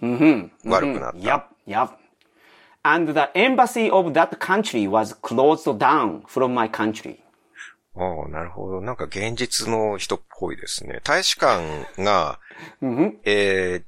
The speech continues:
Speaker 2: まあ、う-、我が国にあった大使館、
Speaker 1: Yep.
Speaker 2: まあ、敵対した国の大使館は、まあ、クローズしたと。それで。
Speaker 1: うんふん。Yes, yes, yes.
Speaker 2: うん。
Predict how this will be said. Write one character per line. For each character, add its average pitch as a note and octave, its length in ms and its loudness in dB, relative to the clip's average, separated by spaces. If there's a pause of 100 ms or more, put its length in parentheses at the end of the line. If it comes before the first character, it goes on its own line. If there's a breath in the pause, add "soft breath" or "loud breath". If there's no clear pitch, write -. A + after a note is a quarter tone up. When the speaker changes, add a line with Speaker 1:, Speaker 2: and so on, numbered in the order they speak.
Speaker 2:
ま D#3+ 80 4
あ、 - 80 -2
う-、 D#3+ 80 -4 (460)
我 G#3 120 6
が A#3 120 4
国 F#3 260 0
に D3+ 140 6
あ C3 40 6
っ C3 40 -2 (100)
た A2 100 -2
大 A2 220 4
使 - 140 0
館、 D2+ 340 0 (400 loud breath)
Speaker 1:
Yep. C3+ 280 2
Speaker 2:
ま A2 80 -2
あ、 - 20 -6
敵 A2+ 200 -2
対 C#3+ 140 6
し - 60 -2
た C#3+ 80 0
国 C3+ 200 -4
の B2+ 80 2
大 C3 200 2
使 - 100 -8
館 E2 200 0
は、 F#2 120 2
ま F#2 220 0
あ、 - 60 -10
ク - 160 -8
ロ F#2 100 4
ー - 20 2
ズ D#2 80 -4
し - 60 2
た - 100 -2
と。 - 140 -14 (320)
そ - 160 -8
れ - 80 -6
で。 C3+ 80 0
Speaker 1:
う - 20 2
ん C#3 40 0
ふ F3 120 2
ん。 G#2+ 240 -4
Yes, A2 400 -4
yes, F2 260 -12
yes. - 40 -14
Speaker 2:
う - 20 -12
ん。 C#2+ 40 -12